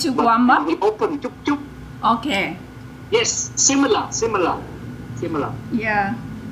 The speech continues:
Speaker 2: And then when you hit, hit up, when the leg is, uh, the có root and hit up, and then từ từ,
Speaker 1: Mm.
Speaker 2: when you sit down, you,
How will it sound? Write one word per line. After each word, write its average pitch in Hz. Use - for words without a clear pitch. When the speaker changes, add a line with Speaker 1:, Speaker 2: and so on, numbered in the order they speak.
Speaker 2:
And 160
then -
when 185
you 175
hit, 208
hit 254
up, 247
when 381
the 320
leg 403
is, 160
uh, 143
the 147
có 202
root 262
and 294
hit 415
up, -
and 320
then 175
từ 147
từ, 147
Speaker 1:
Mm. 247
Speaker 2:
when 170
you 160
sit -
down, 196
you, 349